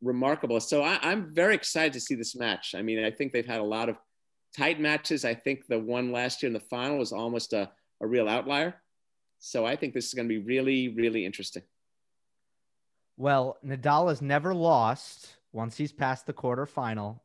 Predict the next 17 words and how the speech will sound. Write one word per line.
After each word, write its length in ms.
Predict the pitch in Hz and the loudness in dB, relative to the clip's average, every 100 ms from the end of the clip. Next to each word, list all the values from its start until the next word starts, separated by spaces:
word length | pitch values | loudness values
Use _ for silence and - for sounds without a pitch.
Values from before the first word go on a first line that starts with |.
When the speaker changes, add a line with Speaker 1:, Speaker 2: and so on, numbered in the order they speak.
| - | -10
Speaker 2:
at 340 | 110 107 107 _ | -4 -2 -4 _
Roland 320 | - 107 104 101 | -8 -6 -6 -8
Garros. 480 | 92 - 107 - - | -12 -16 -20 -20 -20
So 240 | - - 101 | -10 -6 -4
this 260 | 110 - | -4 -6
is 180 | 123 113 | -8 -10
Djokovic 680 | - 131 127 120 120 117 - - - - | -2 0 0 -2 -4 -4 -16 -18 -20 -10
also 340 | 117 123 - | -6 -6 -2
looking 280 | 110 117 127 | -2 -2 -2
to 60 | 113 | -4
make, 320 | 110 107 - | -2 -4 -6
um, 280 | 107 104 104 | -6 -4 -8
a 40 | |
fair 220 | 107 123 117 | -4 -2 0
bit 140 | 110 | -2
of 80 | 104 | -4
history. 460 | 117 - 107 92 | -6 -8 -10 -10